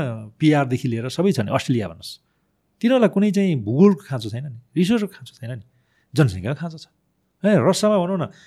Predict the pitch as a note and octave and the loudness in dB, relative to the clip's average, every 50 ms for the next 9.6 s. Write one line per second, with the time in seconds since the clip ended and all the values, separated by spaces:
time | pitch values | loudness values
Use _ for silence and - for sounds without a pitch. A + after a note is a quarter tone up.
0 | _ _ - G3 G3+ G#3 G3+ F#3 D3 F3+ - G3 E3+ D3+ E3 E3 E3 E3 D#3+ F3+ | _ _ -2 2 2 2 2 2 0 0 0 0 0 0 -2 -2 -2 -2 -2 -2
1 | G3+ G#3+ F3 - - _ E3+ E3 D#3+ D#3+ - C3+ A#2 G#2 F2+ F2+ E2+ A2 A#2+ D3+ | -4 -4 -6 -8 -8 _ -2 -2 -2 0 0 0 0 0 -2 -6 -8 -4 -2 0
2 | F3 E3 C3 E3+ F3 F3 F#3+ F3 C#3 A2 - - - _ _ _ _ _ _ - | 0 4 4 6 6 6 4 4 2 0 -2 -6 -10 _ _ _ _ _ _ -4
3 | - F#3 G#3 G#3+ G#3 G3+ G3 E3+ G3+ F#3+ F3 E3 D3 C3+ B2+ - B2 A2+ G2+ F2+ | 0 0 2 4 4 4 4 4 4 2 2 2 2 0 -2 -2 -4 -4 -6 -8
4 | F2 - - _ _ _ _ _ _ _ _ _ _ - C3+ B2 A2 A#2 B2 C3 | -12 -16 -20 _ _ _ _ _ _ _ _ _ _ -2 -2 -2 -2 -2 -6 -8
5 | A#2+ - _ _ _ _ _ _ - B2+ B2 B2 A#2 F#2+ A#2 D3+ D#3 F3 F3 D#3+ | -10 -12 _ _ _ _ _ _ -12 -12 -10 -10 -4 0 0 2 2 2 0 0
6 | C#3 C#3+ D#3 D#3 C#3+ C3+ B2+ A#2+ B2+ A2+ B2 A#2+ F#2 F#2+ A2+ C3+ D3 D#3+ D#3+ C#3 | 0 2 2 2 2 0 -2 -4 -6 -6 -6 -4 -2 0 0 0 2 0 0 -2
7 | - B2+ - - - _ _ - C3 D#3 - _ _ _ _ - B3+ B3 A3 - | -4 -6 -10 -14 -20 _ _ -10 -10 -10 -12 _ _ _ _ 0 2 2 2 2
8 | - - D#3+ C#3 C#3+ B2+ A2+ B2 - - - - - E3+ F3 F3+ F#3 G3 G3 F#3 | 0 -2 -6 -6 -6 -4 -4 -6 -6 -6 -10 -4 0 2 2 2 2 2 2 2
9 | E3+ E3 D3+ C#3+ D3 C#3 - - D3 D#3 E3 | 2 2 2 2 0 -2 -2 -2 -2 0 -2